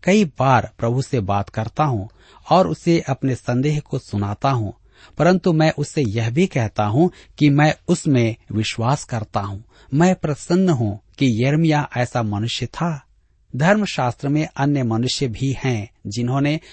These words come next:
परमेश्वर से प्रश्न पूछे हैं। हबक्कूक की पुस्तक में हम देखते हैं कि हबक्कूक ने भी अनेक प्रश्न पूछे हैं। सच तो यह है कि उसकी संपूर्ण पुस्तक एक विशाल क्यों,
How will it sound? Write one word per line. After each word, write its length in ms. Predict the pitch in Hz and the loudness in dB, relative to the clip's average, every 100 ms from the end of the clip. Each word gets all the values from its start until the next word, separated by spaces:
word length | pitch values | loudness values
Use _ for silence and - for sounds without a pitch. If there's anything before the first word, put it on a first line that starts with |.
| - - | -4 2
परमेश्वर 560 | 139 151 190 - 170 | 2 4 2 0 -4
से 260 | - - 151 | -4 -6 -6
प्रश्न 440 | - 127 - 123 - | -2 -4 -4 -8 -8
पूछे 300 | 107 110 - | -8 -6 -4
हैं। 320 | 117 101 107 _ _ _ _ _ - | -4 -6 -12 _ _ _ _ _ -6
हबक्कूक 520 | 139 143 - 180 185 | -2 0 0 0 0
की 160 | - 160 | -2 -6
पुस्तक 480 | - 131 - - 160 | -4 -6 -4 -6 -4
में 240 | 120 104 98 _ - | -4 -4 -8 _ -6
हम 180 | 110 101 | -4 -2
देखते 360 | 110 - 131 | -4 -4 -4
हैं 240 | 127 139 160 - _ | -2 -4 -6 -14 _
कि 100 | 156 | -4
हबक्कूक 680 | 135 151 147 160 185 190 - | -2 -2 -2 -2 0 0 0
ने 220 | 147 165 | 2 2
भी 320 | 120 107 - _ _ - | 0 -4 -6 _ _ -6
अनेक 360 | 156 180 190 - | -2 0 -2 -2
प्रश्न 340 | 135 135 131 - | -4 -4 -6 -8
पूछे 300 | 110 - 131 | -8 -4 -4
हैं। 220 | 107 98 - _ _ - - - | -4 -8 -14 _ _ -20 -20 -2
सच 200 | 196 - - | 0 0 -2
तो 80 | |
यह 200 | 160 120 | 0 0
है 180 | 107 139 | 0 -2
कि 140 | - 147 | -4 -6
उसकी 380 | 160 - 190 | -6 -6 -6
संपूर्ण 680 | 175 - 160 165 - 196 180 - - | -8 -6 -6 -4 -4 -2 -2 -4 -4
पुस्तक 400 | 143 - 113 - _ _ 139 | -4 -4 -6 -6 _ _ -2
एक 260 | 156 - | -2 -2
विशाल 580 | 113 120 - 151 123 92 - _ _ _ _ | -4 -2 0 2 2 -2 -10 _ _ _ _
क्यों, 340 | - 180 120 | 2 4 4